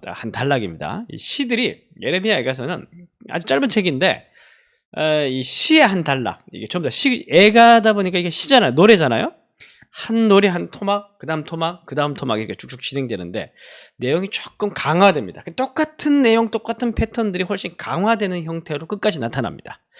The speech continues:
자, 그런 걸 좀 기억하면서 어떤 뭐 스토리나 아니면 또 뭐 슬픈 노래, 장례식 노래인데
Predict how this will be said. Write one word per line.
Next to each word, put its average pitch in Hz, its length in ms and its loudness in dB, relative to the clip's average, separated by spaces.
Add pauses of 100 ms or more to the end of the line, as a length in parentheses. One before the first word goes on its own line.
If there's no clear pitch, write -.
(500)
자, 95 100 -4
그런 175 240 0
걸 190 80 0
좀 135 160 -8
기억하면서 151 840 -4 (540)
어떤 170 200 0
뭐 131 80 -2
스토리나 214 760 2
아니면 131 360 -8
또 101 460 -4
뭐 - 100 -12
슬픈 277 360 0
노래, 156 180 4
장례식 170 600 -2
노래인데 131 560 -2